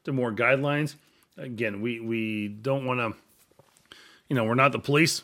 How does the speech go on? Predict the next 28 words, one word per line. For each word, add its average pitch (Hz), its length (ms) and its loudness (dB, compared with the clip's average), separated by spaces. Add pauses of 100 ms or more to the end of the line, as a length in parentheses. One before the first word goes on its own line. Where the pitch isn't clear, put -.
We're 113 120 -6
not 113 180 0
out 113 140 0
here 117 200 -2
to, 117 360 -2 (840)
uh, 107 120 -16
just, 104 400 -6 (280)
you 127 80 -6
know, 95 220 -8 (1800)
try 127 220 -2
and 110 100 -2
be 107 140 0
mean 113 260 0
about, 101 380 -2
you 117 80 -6
know, 104 120 -4
what 104 160 -4
we're 95 100 -4
doing, 110 440 -4 (540)
but 117 240 -2
try 147 200 2
and 117 180 -2
set 110 240 -4
some 104 300 -8
realistic 120 480 0
goals 127 320 4
and 110 100 -2
expectations. 113 760 -4